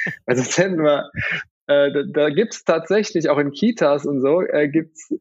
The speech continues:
Speaker 2: da habe ich auch schon erschreckenderweise festgestellt, gibt's dann gesponserte Materialien von solchen Firmen, die dann, äh, gesunde Ern-, oder die dann Ernährungsaufklärung machen. Das müssen natürlich, äh, anders, äh, gehandhabt werden, aber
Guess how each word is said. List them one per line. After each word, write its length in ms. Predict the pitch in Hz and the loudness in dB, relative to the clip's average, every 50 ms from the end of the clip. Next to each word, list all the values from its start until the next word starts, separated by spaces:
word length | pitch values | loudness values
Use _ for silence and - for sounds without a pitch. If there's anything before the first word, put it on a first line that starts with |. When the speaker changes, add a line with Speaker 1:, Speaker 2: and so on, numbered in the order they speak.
| _ - | _ -4
Speaker 2:
da 120 | - 131 | 0 0
habe 120 | 147 156 | 0 0
ich 100 | 151 - | 0 0
auch 120 | 139 165 175 | 0 0 0
schon 360 | - - 151 143 139 127 - - _ _ | 0 0 2 2 2 0 -2 -6 _ _
erschreckenderweise 1080 | 143 139 - - - 185 185 - 170 160 151 143 139 147 151 156 147 139 143 143 139 | 0 0 2 2 2 0 0 0 0 2 2 2 2 0 0 0 0 0 0 0 0
festgestellt, 580 | - - 151 151 - - 143 - - 139 135 127 | 0 -2 -2 -2 -2 -2 -2 0 2 2 2 2
gibt's 180 | 139 135 - - | 0 -2 0 -2
dann 240 | 135 131 131 131 | 0 0 0 -2
gesponserte 760 | 127 135 135 - - - 147 156 170 151 143 131 - - 131 131 | 0 0 0 0 0 0 -2 0 2 0 0 0 0 -2 0 0
Materialien 800 | 127 123 123 - 127 123 123 117 120 127 131 127 117 117 120 | 0 0 -2 -2 -2 0 2 4 4 4 2 2 0 -2 -4
von 320 | - - 135 123 127 127 120 | -4 -2 0 2 2 2 2
solchen 340 | 113 113 120 - - 117 | 2 2 2 0 -2 -4
Firmen, 460 | - - - 123 127 127 117 113 107 104 | -8 -2 0 2 2 2 2 0 0 -2
die 100 | 107 104 | 0 2
dann, 320 | 110 107 110 107 - - | 2 0 0 -2 -8 -6
äh, 120 | - 117 113 - _ | -6 -6 -6 -4 _
gesunde 480 | 131 123 117 131 135 143 147 139 120 | -6 -2 0 0 0 2 2 2 2
Ern-, 200 | 113 120 123 120 - | 2 0 -2 -2 -2
oder 220 | - 120 120 120 110 | 0 2 2 2 2
die 140 | 120 123 117 | 0 0 2
dann 180 | 113 113 117 - - | 2 0 0 -2 -2
Ernährungsaufklärung 1300 | 127 127 131 135 143 147 135 135 127 117 - - - 123 120 113 - - - - 123 120 113 113 113 110 | -2 0 2 2 2 2 2 2 0 -2 -4 -2 2 2 2 2 0 -6 -4 0 2 2 2 0 -2 -2
machen. 360 | 110 110 - - - 202 202 - _ - - - - - - - - - - _ _ _ _ _ | -2 -2 -2 0 -2 -2 -2 -2 _ -10 -8 -8 -8 -8 -10 -12 -14 -16 -18 _ _ _ _ _
Das 200 | 147 143 147 180 | -2 0 0 0
müssen 180 | 165 165 156 160 | 0 0 2 0
natürlich, 540 | 160 151 - - 175 170 165 151 - - 165 | 0 0 0 0 2 2 2 0 -2 -2 0
äh, 300 | 151 143 143 139 143 139 - | 2 2 2 2 0 -2 -4
anders, 520 | 151 156 170 160 147 135 - - - - - _ - - - | -4 0 2 2 2 2 0 -6 -10 -12 -12 _ -14 -10 -4
äh, 100 | - - - - - - - - | -2 0 0 2 2 0 0 0
gehandhabt 680 | - 143 - 127 113 120 127 123 - 123 120 117 - - | -2 0 0 0 0 2 0 0 0 0 0 -2 -2 -2
werden, 280 | 113 113 113 123 143 - - | 0 0 0 0 -2 -4 -2
aber 300 | - 120 117 127 - | -2 0 0 0 -2